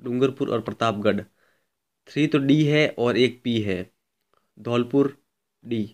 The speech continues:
दौसा डी, डूंगरपुर डी, प्रतापगढ़ पी।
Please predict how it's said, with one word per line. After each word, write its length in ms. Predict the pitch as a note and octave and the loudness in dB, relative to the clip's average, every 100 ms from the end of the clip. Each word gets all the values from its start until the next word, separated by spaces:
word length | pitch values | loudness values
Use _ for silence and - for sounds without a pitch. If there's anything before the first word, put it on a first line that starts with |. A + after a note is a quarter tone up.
| _ - | _ -6
दौसा 420 | C3+ C3+ D#3 D3 | -4 -2 -4 -4
डी, 180 | A#2+ A#2 G2+ _ _ - | -2 -2 -4 _ _ -8
डूंगरपुर 480 | B2 C#3 C#3+ C#3 | 0 0 0 -2
डी, 240 | B2 A#2 G2+ - _ _ _ _ | 0 -2 -2 -6 _ _ _ _
प्रतापगढ़ 420 | A2 C3 C3 C3+ A#2+ | -8 0 2 2 -2
पी। 260 | - G#2+ | -4 -6